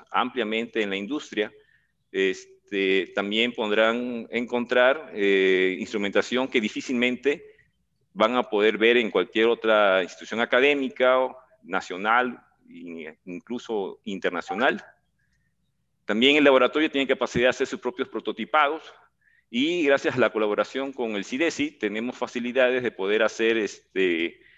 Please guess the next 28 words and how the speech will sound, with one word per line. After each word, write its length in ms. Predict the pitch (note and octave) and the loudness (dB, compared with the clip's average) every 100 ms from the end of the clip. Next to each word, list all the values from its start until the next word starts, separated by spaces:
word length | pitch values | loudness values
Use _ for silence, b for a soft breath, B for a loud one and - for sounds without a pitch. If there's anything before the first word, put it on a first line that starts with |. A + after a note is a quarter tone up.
| b b | b b
o 80 | - | -8
fa-, 140 | F#2+ F2 | -4 -2
mandar 260 | F#2+ G#2+ | 0 2
a 60 | B2 | 2
fabricar 460 | C3 G#2+ - A#2 | 0 -4 0 0
circuitos 380 | - G#2 A#2 A#2 | 0 -6 -8 -8
integrados 600 | B2+ A2+ B2 C3 C3 C#3 | -6 -2 2 2 2 0
en 80 | G#2 | -6
tecnología 580 | F#2+ F#2+ F#2+ - A2+ A#2 | -8 -6 -6 -6 -4 -2
mos 320 | G#2 B2 C3+ | -2 -6 -8
de 120 | G2 | -10
cinco 260 | F2+ A2+ G#2+ | -10 -12 -10
micrómetros 640 | A2+ - C3+ C3 B2 B2+ | -10 -8 -8 -6 -8 -10
y 40 | G2 | -12
próximamente 520 | - A#2 G#2 G#2+ A#2+ | -14 -10 -10 -8 -10
en 60 | |
tecnología 520 | - F#2+ E2 - G#2+ G#2 | -10 -10 -12 -10 -6 -6
C 160 | F#2+ | -6
mos 160 | F#2 F#2+ | -10 -10
de 100 | F2+ | -12
punto 280 | - F#2+ F#2 | -12 -14 -14
cinco 240 | F#2+ F2+ | -12 -12
micrómetros. 640 | E2+ - - - - - b b b b b b b b _ | -12 -12 -14 -16 -20 -20 b b b b b b b b _
Sobre 720 | - G#2+ A2+ A2+ A2 A2+ A2+ | -6 0 4 6 6 6 4
nuestra 380 | A2 A2+ - A#2 | 2 -6 -2 -2
población 420 | A2+ A2+ A2+ E3+ | 0 0 0 -2
estudiantil, 540 | F3 E3 D#3 C#3 G3 G#3+ | -4 -2 -2 -2 -6 -4
bueno, 300 | D3+ A2 | -4 -4